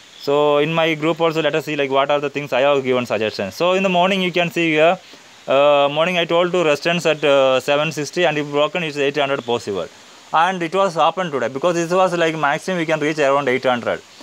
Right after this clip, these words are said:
So Nifty was reached eight hundred and I was given a C call. But only thing is that, uh, it was in a, ended in a loss. Why means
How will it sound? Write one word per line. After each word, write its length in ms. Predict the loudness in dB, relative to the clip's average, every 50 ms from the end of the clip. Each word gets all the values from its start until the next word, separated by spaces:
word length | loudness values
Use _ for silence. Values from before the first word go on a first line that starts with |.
| -20 -18 -8
So 200 | -2 0 0 0
Nifty 280 | 0 -2 -2 0 2 2
was 200 | 2 2 0 -2
reached 240 | -4 -2 -2 0
eight 180 | 0 0 0 0
hundred 400 | 0 -2 -2 0 0 0 0 0 -4 -14 -20 -20 -20 -10 -2 0
and 200 | 0 2 2 2
I 140 | 2 2
was 120 | 2 0 -2
given 240 | -4 -4 -2 -2 -2
a 40 |
C 300 | -4 -4 -2 0 0 0
call. 260 | 2 2 0 0 0 -2 -8 -16 -16 -6
But 160 | -2 -2 0 0
only 200 | 2 0 0 0
thing 180 | -2 -2 -2
is 140 | 0 0 2
that, 180 | 2 2 2 2
uh, 40 |
it 300 | 2 2 2 0 0 0
was 180 | 0 0 0 0
in 140 | -2 -2 0
a, 260 | 2 2 4 2 2
ended 200 | 2 2 0 0
in 100 | 0 0
a 80 | 0 0
loss. 380 | 2 2 2 0 0 -4 -6
Why 220 | -2 0 2 2 2
means 300 | 0 -2 -4 -6 -8